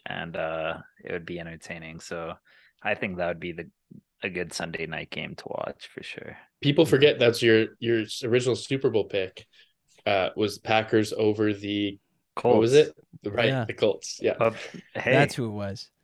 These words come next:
Speaker 2: Yeah.
Speaker 1: what was yours?
Speaker 2: It was mine. I don't remember.
Speaker 1: Okay.
Speaker 2: I think it was the Chargers,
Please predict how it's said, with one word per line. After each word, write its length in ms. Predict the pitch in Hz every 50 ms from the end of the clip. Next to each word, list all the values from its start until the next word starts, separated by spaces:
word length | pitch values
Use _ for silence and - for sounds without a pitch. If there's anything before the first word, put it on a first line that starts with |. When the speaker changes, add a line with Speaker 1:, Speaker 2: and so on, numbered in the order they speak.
| _ _ _ -
Speaker 2:
Yeah. 120 | 123 113
Speaker 1:
what 100 | 107 135
was 160 | 143 131 107
yours? 460 | 101 104 123 156 302 302 - - _ _ _ _ _ - - - - - _ _ _ _ _ -
Speaker 2:
It 60 | -
was 160 | 127 127 123 127
mine. 200 | 117 117 123 139
I 100 | 120 165
don't 100 | 226 208 175
remember. 380 | 196 202 135 98 98 98 - _ _ _ _ _ -
Speaker 1:
Okay. 380 | 95 98 104 - - 82 78 - -
Speaker 2:
I 60 | -
think 120 | 156 202 220
it 40 | 220
was 80 | 202
the 80 | 160 131
Chargers, 580 | - 131 147 160 120 101 98 98 - - -